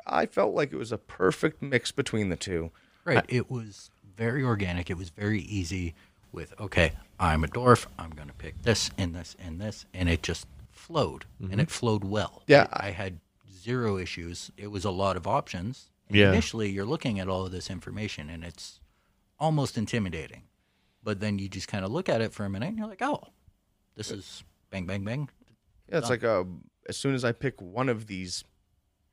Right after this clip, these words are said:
Speaker 1: twenty things that you had, you know, whatever, like, the rest of them become irrelevant. It's not something you're gonna have
Speaker 2: Right.
Speaker 1: to worry about later.
Speaker 2: It's a
Speaker 3: Yeah.
Speaker 2: slow funnel, and
Speaker 1: Where it's like
Speaker 3: Yeah, which of these five types of dwarves do you want?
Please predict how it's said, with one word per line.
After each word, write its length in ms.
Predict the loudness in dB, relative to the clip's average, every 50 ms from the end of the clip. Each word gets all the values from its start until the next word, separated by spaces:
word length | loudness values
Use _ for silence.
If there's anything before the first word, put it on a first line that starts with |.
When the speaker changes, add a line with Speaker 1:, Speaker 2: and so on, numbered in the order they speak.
| _ _ _ -14 -14 -14 -14 _ _ -8
Speaker 1:
twenty 420 | -4 0 2 4 4 4 2 0 0
things 360 | 4 6 6 6 6 4 2
that 100 | 2 2 2
you 140 | 2 2
had, 320 | 2 4 4 2 2 2 0
you 140 | 0 0 0
know, 160 | 0 -2 -2
whatever, 340 | -2 -2 -2 -2 -2 -2 -4 -6 -12 -20 _ _ _ 0
like, 240 | 2 2 2 2 -2 _ _ _ _ _ _ _ _ _ _ _ _ _ _
the 180 | -10 -4 -2 2
rest 220 | 2 2 2 0 0
of 80 | 0
them 140 | 0 2 2
become 260 | 0 0 0 0 0
irrelevant. 540 | 0 2 2 2 2 2 0 0 -2 -2 -4
It's 120 | -6 -4 -4
not 140 | -4 -4 -2
something 240 | -2 -2 -2 -2 -2
you're 120 | -2 -2
gonna 100 | 0 -2
have 80 | -2 -2
Speaker 2:
Right. 120 | -2 -2 -2
Speaker 1:
to 40 | 0
worry 220 | 0 0 2 0
about 280 | 0 0 0 0 0 -2
later. 340 | -2 0 0 0 -2 -4 -6 -10 -18 -16 -12
Speaker 2:
It's 420 | -12 -12 -12 -10 -10 -10 -10 -12 -14 _ _ _ _ -4
a 100 | 0 0
Speaker 3:
Yeah. 80 | 2
Speaker 2:
slow 440 | 2 0 -2 -6 -4 -2 0 0 -2
funnel, 400 | -2 -4 -4 -4 -4 -4 -6 -8
and 100 | -6 -6
Speaker 1:
Where 80 | -6 -4
it's 100 | -2 -2
like 120 | -4 -4 -6 -14 -18 -16 -14
Speaker 3:
Yeah, 80 | -10
which 220 | -6 -6 -4 0 2
of 60 | 2
these 140 | 2 2 2
five 220 | 4 4 4 4
types 200 | 4 2 0 0
of 80 | 0 0
dwarves 260 | 2 0 0 0 -2
do 80 | -2
you 80 | -2 0
want? 260 | 0 0 -2 -2 -4